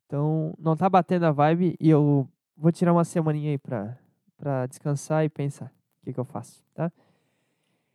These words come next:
Então, até logo. Espero que estejamos juntos de qualquer forma. Obrigado a você que acompanhou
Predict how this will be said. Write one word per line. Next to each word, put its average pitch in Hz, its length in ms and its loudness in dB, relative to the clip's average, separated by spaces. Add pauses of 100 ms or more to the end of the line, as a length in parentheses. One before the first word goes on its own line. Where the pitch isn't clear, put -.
(220)
Então, 277 380 2 (520)
até 214 260 6
logo. 262 380 8 (1040)
Espero 175 420 2
que 139 560 2 (880)
estejamos 151 520 -2
juntos - 600 -2 (140)
de 139 100 -12
qualquer 151 240 -2
forma. 202 520 4 (1500)
Obrigado 151 360 4
a 151 60 4
você 170 420 2
que 139 580 2 (800)
acompanhou 165 720 4